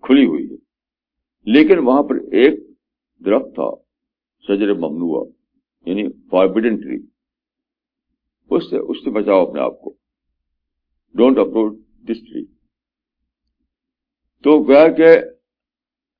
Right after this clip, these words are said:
نائنٹی نائن پرسینٹ سے زیادہ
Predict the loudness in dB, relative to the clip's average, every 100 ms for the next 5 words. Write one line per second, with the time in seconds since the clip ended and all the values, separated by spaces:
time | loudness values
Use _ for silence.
0 | _ _ -8 -4 0 0 0 -4 -2 0
1 | 2 0 -2 -4 -2 -6 -6 _ _ _
2 | _ _ -10 -2 0 0